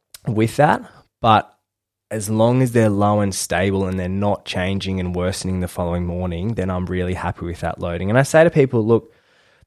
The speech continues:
the reality is, is we're likely to get you back really functional and close to that end goal of what you're trying to achieve,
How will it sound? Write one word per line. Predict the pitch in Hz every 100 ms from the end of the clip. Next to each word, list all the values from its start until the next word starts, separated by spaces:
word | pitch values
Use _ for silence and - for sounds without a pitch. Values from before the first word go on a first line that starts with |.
| -
the | 120
reality | 120 131 147 117 104
is, | 107 95
is | 90
we're | 98 95
likely | 98 104 120 110
to | 98
get | 101 85
you | 92 95
back | 95 92 -
really | 98 98 98
functional | 92 90 92 - 95 87
and | 85
close | - 92 90 95
to | -
that | 95 87
end | 90
goal | 90 85 85
of | 85
what | 85
you're | 90
trying | - 90 85
to | - 85
achieve, | - - 87 - 104 147